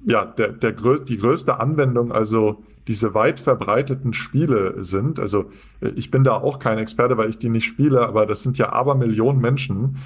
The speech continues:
äh, die diese, äh, Fortnite und World of Warcraft Spiele regelmäßig spielen und dort also wirklich sehr, sehr viel Zeit verbringen. Und, ähm, genau da geht also jetzt Microsoft rein und kauft eben einen der, der Hersteller,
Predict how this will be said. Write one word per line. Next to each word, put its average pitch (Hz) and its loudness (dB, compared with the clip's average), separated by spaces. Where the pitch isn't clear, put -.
äh, 107 -2
die 117 -2
diese, 110 2
äh, 107 -2
Fortnite 117 -2
und 104 -6
World 107 0
of 110 -2
Warcraft 113 0
Spiele 110 -2
regelmäßig 113 -2
spielen 123 0
und 104 -8
dort 110 2
also 98 -6
wirklich - -6
sehr, 139 2
sehr 165 -2
viel 127 -2
Zeit 147 0
verbringen. 104 -2
Und, 107 -2
ähm, 104 0
genau 113 2
da 131 2
geht 131 -2
also 117 -2
jetzt 113 -4
Microsoft 117 -4
rein 123 0
und 127 -4
kauft - -2
eben 110 0
einen 120 2
der, 110 2
der 110 0
Hersteller, 113 0